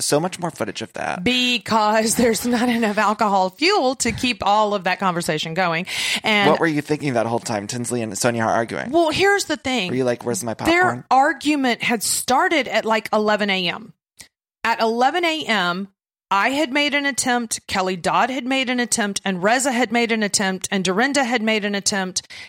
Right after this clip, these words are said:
Speaker 2: and Margaret Josephs had made an attempt to stop the argument, which was not about the townhouse,
Speaker 1: Mm-hmm.
Speaker 2: to stop the argument.
Speaker 1: What was it about?
Speaker 2: I'm not gonna say.
Speaker 1: Something about the show, probably
Speaker 2: It,
Speaker 1: behind
Speaker 2: no,
Speaker 1: the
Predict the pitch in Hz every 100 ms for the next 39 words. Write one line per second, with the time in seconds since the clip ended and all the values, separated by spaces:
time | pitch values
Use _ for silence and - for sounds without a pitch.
0 | _ - 202 196 190 190 185 185 185 180
1 | - 185 180 175 175 294 320 330 254 269
2 | 233 220 214 196 226 180 - 254 - 294
3 | 302 330 - 262 220 214 175 175 156 -
4 | _ - 226 233 202 240 247 254 247 240
5 | 240 233 226 160 147 123 120 113 - _
6 | _ _ - 220 - 240 220 233 190 117
7 | - 87 - _ _ 131 135 120 107 131
8 | - - 196 196 190 180 226 247 202 175
9 | 175 262 - 160 160 156 135 123 - -
10 | 104 - - 214 233 247 - 247 214